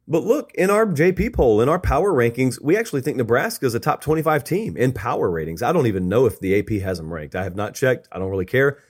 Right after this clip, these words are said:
I, and I'm serious about that. But, uh, yeah, I think Nebraska is doing fine. It may just be that it took them a little while longer to click. Here's something that you probably have not thought about lately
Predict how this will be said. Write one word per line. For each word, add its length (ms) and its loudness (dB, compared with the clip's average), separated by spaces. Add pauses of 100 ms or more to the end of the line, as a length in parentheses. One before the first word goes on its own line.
(480)
I, 160 2
and 100 4
I'm 60 2
serious 300 0
about 180 -6
that. 220 -10
But, 240 0 (360)
uh, 40 0
yeah, 280 0
I 120 2
think 260 0
Nebraska 420 0
is 100 0
doing 200 0
fine. 600 -4 (440)
It 200 4
may 240 2
just 340 0
be 220 0
that 160 2
it 100 0
took 180 -2
them 120 -4
a 20 2
little 180 2
while 200 4
longer 260 2
to 80 0
click. 380 0 (260)
Here's 380 -2
something 420 -2
that 160 0
you 360 2
probably 500 0
have 160 2
not 160 -4
thought 180 2
about 320 2
lately 480 0